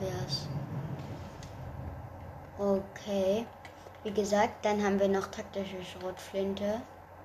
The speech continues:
Maschinenpistole. Aber ich nehme halt das schallgedämpfte Sturmgewehr. Sturmgewehr. Sturmgewehr.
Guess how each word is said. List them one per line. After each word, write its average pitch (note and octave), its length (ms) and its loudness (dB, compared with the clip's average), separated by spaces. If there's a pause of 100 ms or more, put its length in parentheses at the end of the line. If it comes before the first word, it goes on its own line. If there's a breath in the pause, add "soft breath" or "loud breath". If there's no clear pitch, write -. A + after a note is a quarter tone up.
(600 loud breath)
Maschinenpistole. G3 1200 2 (800 loud breath)
Aber G#3 200 8
ich G3+ 180 6
nehme G3+ 260 6
halt F#3 200 4
das F#3 360 -2
schallgedämpfte F#3 800 0
Sturmgewehr. F3+ 960 -2 (1400)
Sturmgewehr. F3+ 720 -2 (1160)
Sturmgewehr. F3 880 -4